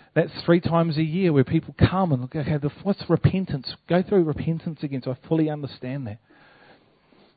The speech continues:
And then leadership nights, which we run every six weeks. So those are the key environments that we're putting on. That's really it, to knowing Him.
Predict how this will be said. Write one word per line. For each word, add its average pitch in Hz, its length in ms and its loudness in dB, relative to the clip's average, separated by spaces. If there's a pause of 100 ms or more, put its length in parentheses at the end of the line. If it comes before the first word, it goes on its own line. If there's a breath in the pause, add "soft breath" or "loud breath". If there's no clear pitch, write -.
(180)
And 135 80 -4
then 131 160 4
leadership 151 440 4
nights, 139 420 -2
which - 320 -6
we 135 100 -2
run 143 220 2
every 131 220 -2
six - 360 -8
weeks. 151 380 -6 (600 soft breath)
So 156 100 8
those 202 220 12
are 202 40 0
the 165 100 4
key 214 800 4
environments 170 800 2
that 175 120 2
we're 143 120 8
putting 175 360 4
on. 170 260 4
That's 196 320 2
really 190 340 6
it, 220 240 6 (1040)
to 147 80 -4
knowing 180 600 6 (160)
Him. 131 280 -2